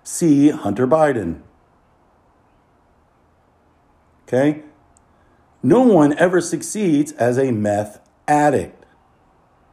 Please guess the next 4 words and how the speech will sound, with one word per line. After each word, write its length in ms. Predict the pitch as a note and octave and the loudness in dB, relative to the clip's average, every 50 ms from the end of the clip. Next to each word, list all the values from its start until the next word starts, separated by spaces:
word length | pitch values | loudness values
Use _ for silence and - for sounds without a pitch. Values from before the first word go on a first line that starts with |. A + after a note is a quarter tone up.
| _ _ _ _ _ _ _ _ _ _ - - - - _ - | _ _ _ _ _ _ _ _ _ _ -20 -20 -20 -20 _ -4
When 180 | A#2+ B2+ C#3+ | 0 2 2
you 160 | E3+ A3 B3+ C4 | 4 4 4 4
have 340 | G#3 G#3 A3 G#3+ G#3+ - | 2 2 0 0 0 -2
sex 760 | - - - - A#3+ G#3+ A#2+ G#2+ C3 - - - - - - | -4 -8 -4 0 0 0 0 -2 -6 -6 -8 -16 -20 -20 -20